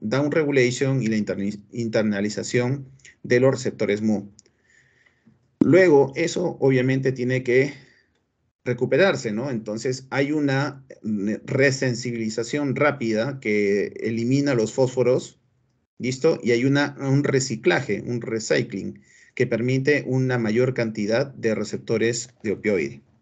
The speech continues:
Bueno, al, para entrar a las definiciones, el dolor agudo posoperatorio, como ustedes ya saben, es un dolor de inicio agudo relacionado a una cirugía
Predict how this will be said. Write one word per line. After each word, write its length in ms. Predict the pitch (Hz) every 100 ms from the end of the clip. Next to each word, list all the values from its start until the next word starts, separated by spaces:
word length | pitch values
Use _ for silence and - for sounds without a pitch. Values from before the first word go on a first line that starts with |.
| _ _ - _ _ _ - - _ _ _ _ - - _ _ _ _ _ _ _ _ _ _ _ _ _ _ _ _ _ _ _ _ -
Bueno, 400 | 131 110 110 -
al, 180 | - 117
para 160 | 123
entrar 240 | 127 131 160
a 100 | 165
las 120 | 156
definiciones, 680 | 139 131 120 113 170 180 -
el 100 | 120
dolor 240 | 117 131
agudo 300 | 123 131 127
posoperatorio, 880 | 120 - 113 117 - 143 143 156 170 -
como 180 | - 92
ustedes 360 | 101 113 113 113
ya 80 |
saben, 360 | 113 127 123 127
es 140 | 123
un 120 | 127 120
dolor 280 | 120 127
de 60 | 120
inicio 320 | 113 110 110
agudo 500 | 104 139 139 123 139
relacionado 600 | 139 101 98 104 107 110
a 20 |
una 180 | 110 113
cirugía 640 | 113 123 123 131 127 113